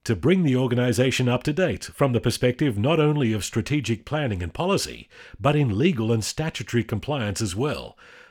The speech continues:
And this is not an isolated example. To recap, the moral owners are the keepers of the core values and core purpose,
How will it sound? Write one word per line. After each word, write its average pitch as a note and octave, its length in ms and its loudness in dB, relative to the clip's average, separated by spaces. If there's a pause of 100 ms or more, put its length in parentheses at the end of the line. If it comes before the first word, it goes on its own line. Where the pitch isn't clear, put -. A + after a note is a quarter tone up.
(120)
And G#2 160 -4
this F#3+ 400 -2
is A2+ 180 2
not D3+ 220 2
an C3+ 100 0
isolated C3+ 560 0
example. G#2 540 -4 (420)
To E3 100 4
recap, E3+ 480 0 (160)
the A#2+ 120 2
moral E3+ 460 2
owners G2+ 380 0
are A#2+ 60 2
the A2 100 0
keepers E3+ 420 -2
of B2 140 0
the A#2 80 0
core E3+ 420 -2
values A2+ 480 0
and A#2+ 180 0
core C#3+ 300 -2
purpose, - 540 -4